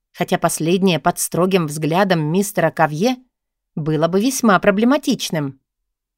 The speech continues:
Впрочем, и на следующей паре по истории магии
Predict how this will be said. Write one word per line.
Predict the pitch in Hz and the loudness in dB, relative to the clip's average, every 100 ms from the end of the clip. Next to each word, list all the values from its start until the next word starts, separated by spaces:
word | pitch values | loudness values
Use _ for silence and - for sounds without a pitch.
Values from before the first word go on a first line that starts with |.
| _ | _
Впрочем, | - - 214 285 - 294 294 | -20 -2 2 2 2 2 4
и | |
на | 415 403 | 4 2
следующей | - - 196 196 196 | 6 8 8 6 2
паре | - 180 185 | 2 2 2
по | 147 160 | 2 2
истории | 139 - 170 156 | 2 0 2 4
магии | 151 196 214 220 220 | 4 2 4 2 2